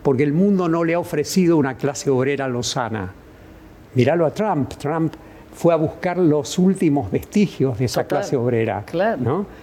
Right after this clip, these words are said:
Speaker 1: Y él dijo, entonces, con más astucia que cualquiera, digo, la, eh, la palabra no me gusta, no sé qué otra usar en este momento,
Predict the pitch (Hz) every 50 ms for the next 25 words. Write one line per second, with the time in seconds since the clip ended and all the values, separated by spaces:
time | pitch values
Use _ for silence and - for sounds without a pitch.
0 | - - - - - - - - - - 156 151 170 214 240 262 277 254 - 156
1 | 156 180 170 - 160 160 156 147 - 147 139 127 - 185 156 - - 135 - -
2 | - 123 120 156 220 254 233 - - 208 - - - - 226 214 175 - - 165
3 | 135 117 117 131 117 135 120 113 123 113 208 214 180 139 123 120 135 170 175 -
4 | - - - - - - - 147 143 156 160 143 - - - - - - - -
5 | - - - - - 160 170 170 175 - - - - - 180 - - - - -
6 | 185 - - - 156 170 160 202 202 214 220 208 180 175 165 160 151 151 139 127
7 | 113 - - 127 127 151 151 - - 160 127 156 143 151 165 160 151 - - 143
8 | 113 - - 151 131 127 139 131 - 143 131 131 131 120 101 117 107